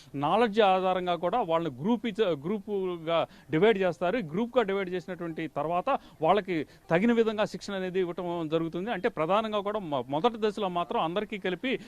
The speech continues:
ఈ ఉన్నత సాంకేతిక పరిజ్ఞానానికి ల్యాప్‌టాప్‌ను ఉపయోగించడం, అదేవిధంగా కూడా, ఆ, ఈ ఇన్వెస్టిగేషన్‌కి సంబంధించి సాంకేతికంగా ఎలా ఉపయోగించాలి విద్యార్థులు, ఆ, ఈ పో-, ఈ ఏదైతే కానిస్టేబుల్స్ సెలక్షన్స్ ఉన్నాయో, వాటికి వెళ్ళటం, వాటిలో వాళ్ళు సెలెక్ట్ అయినటువంటి నేపథ్యంలో,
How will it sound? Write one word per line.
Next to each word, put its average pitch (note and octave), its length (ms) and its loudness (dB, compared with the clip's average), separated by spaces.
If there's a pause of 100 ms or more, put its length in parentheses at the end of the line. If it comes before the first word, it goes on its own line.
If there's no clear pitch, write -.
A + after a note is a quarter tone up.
(140)
ఈ G#3 120 2
ఉన్నత G3 280 -2
సాంకేతిక G3 420 -2
పరిజ్ఞానానికి F3 720 -4
ల్యాప్‌టాప్‌ను F#3 580 0
ఉపయోగించడం, E3+ 560 -4
అదేవిధంగా F#3 520 -2
కూడా, G3+ 260 -2 (240)
ఆ, G3 140 4 (260)
ఈ F3+ 340 -2 (200)
ఇన్వెస్టిగేషన్‌కి A3 640 0
సంబంధించి F3+ 560 -6
సాంకేతికంగా G3+ 720 -2
ఎలా D#3 240 -2
ఉపయోగించాలి F#3 840 -2 (220)
విద్యార్థులు, D#3 680 0 (260)
ఆ, D#3+ 300 -2
ఈ D3+ 380 -2 (300)
పో-, C#3+ 200 -2
ఈ C3+ 280 -6
ఏదైతే D3+ 300 -4
కానిస్టేబుల్స్ D#3+ 560 -6
సెలక్షన్స్ D3 400 -6
ఉన్నాయో, C#3+ 220 -8
వాటికి C3+ 380 -4
వెళ్ళటం, C#3 420 -6
వాటిలో D#3 320 -4
వాళ్ళు C#3 180 -4
సెలెక్ట్ C3+ 280 -6
అయినటువంటి C3+ 440 -10
నేపథ్యంలో, C3 640 -6